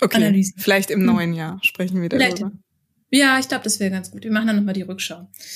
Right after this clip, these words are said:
Speaker 1: Gut,
Speaker 2: Ähm,
Speaker 1: dann starten wir in unser,
Speaker 2: ja.
Speaker 1: äh, Thema der Prinzessin. Und bevor wir aber über Prinzessinnen an sich reden,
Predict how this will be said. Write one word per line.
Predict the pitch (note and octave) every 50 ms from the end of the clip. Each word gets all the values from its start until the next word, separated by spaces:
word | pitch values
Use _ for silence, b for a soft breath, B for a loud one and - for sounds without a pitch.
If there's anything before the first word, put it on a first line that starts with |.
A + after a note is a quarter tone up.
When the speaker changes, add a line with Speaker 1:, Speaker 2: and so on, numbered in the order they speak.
| B B A3
Speaker 1:
Gut, | - B3+ D4 E4 F3 A#3
Speaker 2:
Ähm, | A#3 A3+ A3+ A3+ A3 A3 A3 A3+ - - _
Speaker 1:
dann | - F#3 G#3
starten | G3+ - - G#3+ A#3+ C4+ - B3
wir | A#3+ A#3
in | G#3+ G#3+
unser, | G3 G#3 A3 G#3+ G#3+ G#3 G3+ G3 G3 G3 - -
Speaker 2:
ja. | G3+ G3
Speaker 1:
äh, |
Thema | G3 - B3 B3 B3+ A#3+ A#3
der | G#3+ G#3 G#3
Prinzessin. | - - A3 G#3 - C4 B3+ - G3+ G3 B3 C#4 B B B B B B B B B
Und | - A3 A3+ A3+ A#3 A3+ A3+ -
bevor | B3 A#3+ - - - - - C4 C4 D4 D#4 D#4+ D4+ D4+
wir | B3+ B3+ B3 B3 - -
aber | - A3 A3+ A3+ A3 A3+ A#3 -
über | - G#3+ A3+ A3
Prinzessinnen | G#3+ - - - G3+ G3 - - B3+ B3+ - B3 A#3+ A3+ A3 G#3+
an | - - G3 G3+ G3 F#3+
sich | G3 F#3+ B3 C#4 - - - -
reden, | G3+ G3+ G3+ G#3 A3+ A#3 A#3+ A3